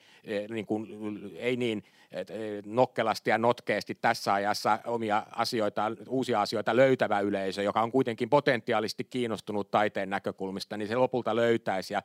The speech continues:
löytäisi oikeat tavat niinku ikään kuin autettuna ammattilaisten tukemana löytää tulkintakehyksiä sit sille taiteelle, jo-, joka, jota nyt tapahtuu niinku vähän erilaisissa formaateissa kuin aikaisemmin.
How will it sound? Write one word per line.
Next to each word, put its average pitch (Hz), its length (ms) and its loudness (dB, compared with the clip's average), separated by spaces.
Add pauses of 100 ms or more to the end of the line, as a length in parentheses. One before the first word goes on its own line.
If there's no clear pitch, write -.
(200)
löytäisi 110 320 0
oikeat 120 360 0
tavat 113 340 2
niinku 107 320 -6
ikään 104 280 -6
kuin 117 160 -4
autettuna 113 680 0
ammattilaisten 107 600 -4
tukemana 113 560 -4
löytää 131 300 0
tulkintakehyksiä 117 1000 -2
sit 95 180 -10
sille 98 220 -6
taiteelle, 92 560 -4 (320)
jo-, 101 180 -2
joka, 113 360 2 (200)
jota 104 240 -2
nyt 110 160 -2
tapahtuu 98 440 0
niinku 104 200 -2
vähän 107 200 2
erilaisissa 98 380 -2
formaateissa 87 540 -4
kuin 82 100 -8
aikaisemmin. 85 440 -12